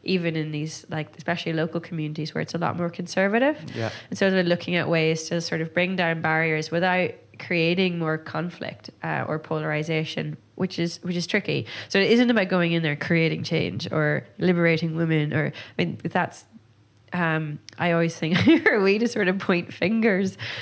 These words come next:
Speaker 1: But I find the whole process of surfing there, um, and its impact,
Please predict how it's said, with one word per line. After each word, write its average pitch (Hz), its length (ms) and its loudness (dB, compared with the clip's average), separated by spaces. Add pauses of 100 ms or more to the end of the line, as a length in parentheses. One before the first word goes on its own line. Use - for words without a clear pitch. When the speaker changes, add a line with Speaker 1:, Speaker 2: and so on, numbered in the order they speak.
(300)
Speaker 1:
But 202 240 2
I 202 200 2
find 185 440 0
the 180 100 2
whole 180 180 2
process 165 500 -2
of 156 80 -2
surfing 160 540 0
there, 147 400 0 (420)
um, 156 420 -6 (340)
and 156 180 -8
its - 220 -8
impact, 160 840 -4